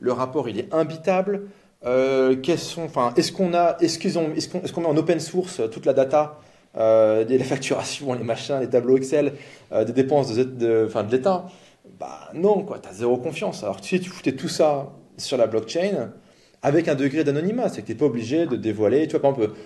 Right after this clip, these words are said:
un fournisseur de services à l'État, il peut avoir juste une adresse de, une adresse de, enfin, une, une, une adresse sur la blockchain, donc tu sais pas forcément qui est ce mec.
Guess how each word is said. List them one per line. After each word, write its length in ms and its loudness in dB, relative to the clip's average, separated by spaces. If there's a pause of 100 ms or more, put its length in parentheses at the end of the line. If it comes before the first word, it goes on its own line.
(400)
un 180 0
fournisseur 500 -2
de 60 0
services 420 -2
à 60 -4
l'État, 460 -2 (400)
il 160 -14
peut 120 2
avoir 280 4
juste 160 -10
une 60 -4
adresse 320 0
de, 120 -4 (100)
une 80 -2
adresse 200 2
de, 100 2
enfin, 160 -8
une, 340 -4
une, 280 -2
une 80 0
adresse 240 2
sur 100 -4
la 60 -2
blockchain, 300 -4
donc 120 -8
tu 80 -16
sais 120 -8
pas 120 -4
forcément 640 -4
qui 200 -2
est 60 2
ce 120 -4
mec. 340 -4